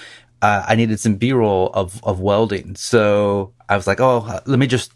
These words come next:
weld a couple pieces together and y-, you shoot it in your cool way, Dan." And it was like a perfect, to me, it looked like a perfect weld. And I was just like, "Man, that really,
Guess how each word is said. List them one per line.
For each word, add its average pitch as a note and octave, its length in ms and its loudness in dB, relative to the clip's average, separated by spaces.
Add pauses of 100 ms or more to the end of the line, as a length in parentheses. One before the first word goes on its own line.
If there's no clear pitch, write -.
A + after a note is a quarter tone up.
(160)
weld A2+ 300 2
a A2 60 0
couple G#2+ 200 -2
pieces A2+ 360 -2
together F2 500 0 (400)
and F2+ 540 -2
y-, G2 240 -10
you G#2 160 -2
shoot F#2+ 300 0
it F#2 120 0
in F#2+ 100 -6
your F2+ 240 -2 (120)
cool F#2+ 320 0
way, G2 180 2
Dan." F2 420 -2 (120)
And G2+ 520 0 (760)
it D3 80 2
was C#3 160 2
like B2 120 0
a A#2 60 0
perfect, - 960 -2
to B2 100 2
me, C#3 180 4
it B2+ 80 4
looked A2+ 120 2
like A2+ 120 2
a G2+ 60 2
perfect G#2+ 440 -2
weld. G#2+ 340 4
And F2 80 -2
I F2 80 0
was F2+ 100 -4
just F2 160 -8
like, - 180 -4 (400)
"Man, A#2+ 280 -2
that G#2+ 160 2
really, A2+ 420 2